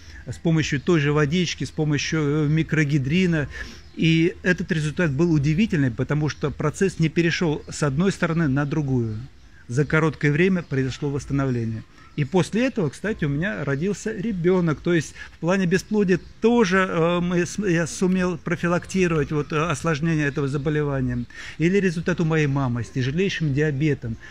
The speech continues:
когда после очистки вдруг, э, сахар полностью нормализовался и два года был совершенно нормальным.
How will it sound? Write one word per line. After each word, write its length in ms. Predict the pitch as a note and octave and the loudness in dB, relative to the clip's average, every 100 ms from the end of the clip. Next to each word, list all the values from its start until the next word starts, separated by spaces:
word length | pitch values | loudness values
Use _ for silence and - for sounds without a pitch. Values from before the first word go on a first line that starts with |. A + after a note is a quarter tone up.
| - | -10
когда 220 | D3 C3+ | -4 -2
после 340 | C#3+ D3 C#3 D3 | -2 -4 -2 -2
очистки 460 | C#3+ G#3+ G#3 - | 0 -2 -2 -4
вдруг, 360 | C#3+ A#2+ C#3 C3 - - - | -4 -2 -4 -6 -12 -20 -8
э, 180 | D3 C3 | -2 -2
сахар 360 | - F3 E3+ C#3 | -2 -2 -2 -4
полностью 560 | - G#3+ B3 A3 - | 0 2 2 0 -2
нормализовался 840 | D3+ D3 D3+ C#3 C3+ C#3 E3+ - C3 | -2 0 0 0 0 0 -2 -2 -4
и 20 | |
два 180 | A#2 C#3 | -2 -2
года 240 | C#3+ C#3 | -2 -2
был 160 | B2+ C#3+ | -2 -4
совершенно 580 | - C#3+ - E3 E3+ | -2 -4 -2 -2 0
нормальным. 560 | C3 C3 B2+ A#2 G#2+ A2 | 0 0 0 -2 -4 -6